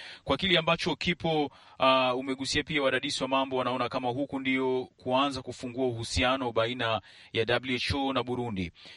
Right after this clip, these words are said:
Tunafahamu wiki iliyopita Burundi vile vile serikali ilikutana na wadau wa kimataifa, hasa mabalozi. Je,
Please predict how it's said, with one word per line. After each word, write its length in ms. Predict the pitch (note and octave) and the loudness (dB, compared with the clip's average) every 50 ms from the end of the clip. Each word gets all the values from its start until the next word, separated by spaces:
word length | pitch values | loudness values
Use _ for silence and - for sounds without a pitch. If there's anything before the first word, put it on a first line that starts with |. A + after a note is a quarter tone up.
| - - | -12 -6
Tunafahamu 640 | - D#3 E3 D#3 - E3 E3 F#3 G#3 F#3+ E3+ E3 | -2 -2 -2 0 0 2 2 2 0 0 -2 -2
wiki 280 | E3 F#3 F#3 - - F3 | -2 -2 -2 -2 -2 -2
iliyopita 640 | E3+ - C#3+ C#3 C3 A#2+ F#3 F#3 E3 - D#3 B2+ A2+ | 0 0 0 0 0 0 0 0 2 2 2 2 2
Burundi 380 | A2+ A#2 B2 D3 F3 F3+ E3 | 0 -2 -2 -2 0 -2 -2
vile 160 | C#3+ C3+ C3 B2+ | -2 0 -2 -2
vile 200 | B2 C#3+ - C3 | 0 0 -2 0
serikali 400 | - - A#2+ A#2 C3 C3+ C3+ C3 | 0 0 0 2 2 2 0 0
ilikutana 720 | A#2+ A#2 G#2 - A#2 - - D#3 F#3 G3+ C3 A2+ A2 A#2 - - - - - - - | -2 -4 -4 -4 -2 0 2 2 2 4 2 2 2 0 -2 -6 -18 -20 -20 -20 -8
na 260 | G#2+ A2 A2+ A2+ A2+ | -2 0 2 4 4
wadau 400 | A2+ A#2 A#2+ A#2 A2+ B2+ C3+ C#3 | 4 2 2 2 2 2 2 0
wa 160 | C3+ C3 B2+ A#2 | 0 0 -2 -2
kimataifa, 560 | - B2+ B2 A2+ - B2 C3 B2 - B2 A2+ | -2 -4 -4 0 0 0 0 -2 -4 -4 -4
hasa 220 | B2 B2 A#2+ B2+ | -4 -4 -6 -4
mabalozi. 760 | A#2 A#2 A2+ B2 A#2+ A#2+ C3+ C3 B2+ A#2+ G2+ E2+ F2 F2 D#2+ - _ - - - _ - | -4 -2 0 0 0 2 2 0 0 -2 -2 -4 -6 -8 -10 -12 _ -20 -20 -20 _ -8
Je, 500 | F#2+ G#2 D3 E3+ F#3+ G3 G3 F#3+ F3+ - | -2 2 4 4 6 6 4 4 2 -2